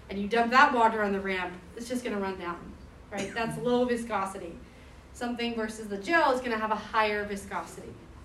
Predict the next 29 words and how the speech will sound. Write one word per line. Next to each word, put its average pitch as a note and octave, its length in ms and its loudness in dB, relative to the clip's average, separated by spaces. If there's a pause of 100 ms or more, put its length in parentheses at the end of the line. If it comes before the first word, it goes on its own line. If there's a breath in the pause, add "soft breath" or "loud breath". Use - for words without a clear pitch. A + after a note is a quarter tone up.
(280)
right? G#3 300 -6 (1000 loud breath)
Um, C#4 600 4 (1300 loud breath)
this G4 200 -2
matters G#4+ 560 2
in D4 80 -2
our C4+ 200 0
gut, A3+ 360 -4 (420)
which A#3 180 -8
we A#3 140 -6
will A#3 200 -4
discuss, - 580 -4 (440)
okay? B3 280 0 (840)
If D4 60 -6
you D4+ 80 -2
think F4 200 -4
about, C#4 420 2 (720 loud breath)
um, A3+ 300 0
the A3+ 80 0
vast C4+ 280 2
majority B3 420 0
of G#3 80 -2
the G#3 80 -6
soluble A3+ 500 -2 (120)
fibers B3 640 -6 (320)
that G3 140 -8
we're G#3 160 -6
gonna B3+ 140 -4
talk C4+ 240 -2
about, C4+ 400 0